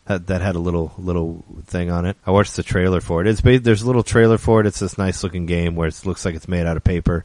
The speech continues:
There's, like, some, some flat, like, lake effects in there or whatever. But at the end it says coming s-, it says, like, "Coming soon for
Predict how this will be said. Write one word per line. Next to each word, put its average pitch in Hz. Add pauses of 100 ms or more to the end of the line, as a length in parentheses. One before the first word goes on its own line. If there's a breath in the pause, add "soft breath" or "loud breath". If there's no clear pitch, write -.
There's, 92
like, 82
some, 82
some -
flat, 82
like, 82
lake 85
effects 85
in 85
there 82
or 82
whatever. 85
But 113
at 110
the 123
end 120
it 107
says 95
coming 110
s-, -
it 95
says, 95
like, 90
"Coming 98
soon 95
for 82